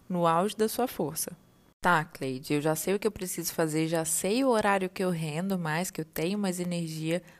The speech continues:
mas eu tô em home office, tá difícil pra caramba." E é difícil mesmo, tá? Mas olha só, você já reparou, já parou pra pensar por que que é tão difícil ser produtivo em casa como você poderia ser se tivesse no escritório?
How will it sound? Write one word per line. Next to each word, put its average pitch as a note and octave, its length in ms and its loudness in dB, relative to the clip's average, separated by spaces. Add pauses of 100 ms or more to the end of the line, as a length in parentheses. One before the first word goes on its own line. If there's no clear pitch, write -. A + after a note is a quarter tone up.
mas G#3 160 -2
eu A3 80 4
tô A3 100 0
em G#3+ 100 2
home G#3 320 2
office, E3+ 520 2 (240)
tá F3+ 80 0
difícil F#3+ 340 -6
pra F#3 220 0
caramba." E3 680 2 (380)
E E3+ 80 -2
é D#3+ 80 2
difícil - 440 -6
mesmo, C#3+ 380 -4
tá? B2+ 320 -4 (400)
Mas E3 120 -4
olha A#3 180 2
só, D#3+ 300 0 (160)
você G3+ 160 -6
já A#3+ 80 0
reparou, F#3+ 640 2
já D#3+ 140 -2
parou D#3+ 320 0
pra G3 160 -4
pensar E3+ 340 -4
por F3+ 200 -6
que F#3+ 140 -8
que G3+ 120 -2
é - 20 -4
tão G#3+ 320 -2
difícil G3 500 -2
ser F#3+ 140 -2
produtivo E3+ 560 -2
em D#3 100 -6
casa D#3+ 460 0 (480)
como F#3+ 320 4
você F#3+ 240 -2
poderia E3+ 560 0
ser E3 400 0 (220)
se - 160 -6
tivesse - 320 -2
no D#3+ 80 -2
escritório? D#3 760 0